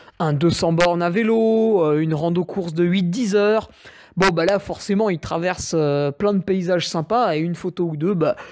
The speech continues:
ça, ça égaye toujours, c'est pas mal. Et puis, ça permet aux autres de se rendre compte... Euh, du coin, s'ils connaissent pas forcément, ou, voilà. Donc, Strava, c'est ça.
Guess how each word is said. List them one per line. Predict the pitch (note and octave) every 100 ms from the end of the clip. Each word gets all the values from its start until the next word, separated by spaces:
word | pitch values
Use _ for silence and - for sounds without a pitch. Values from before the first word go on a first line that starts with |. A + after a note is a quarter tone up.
| - - - -
ça, | - G3 E3+
ça | - G#3
égaye | A#3 D#4 C#4+
toujours, | G3 G3 G#3+ A4+
c'est | - G3
pas | F3+
mal. | E3 B3+ D4 - _ _ _ _ _ _ _ - D3+
Et |
puis, | D3 F#3+
ça | F3
permet | D3 C#3+ F#3
aux | D#3+ D3+
autres | G3+
de | E3+ D#3+
se | -
rendre | D#3 D3+
compte... | - A3+ G#3+
Euh, | D#3+ C#3 C3 B2+ B2 - - _ - - - - _ -
du | E3
coin, | F#3 A3+ A#3 D4+
s'ils | - F#3+
connaissent | F3 F#3 F#3+
pas | - F#3+
forcément, | A3 F#3+ G3+ F#3 G3 C4 A3
ou, | E3+ D3+ G3+
voilà. | C#3+ - _ - - - - - - - - - - - - _ F#3
Donc, | A3 G3
Strava, | - - C#4+
c'est | D#4+ F#3+
ça. | D3+ A#2+ -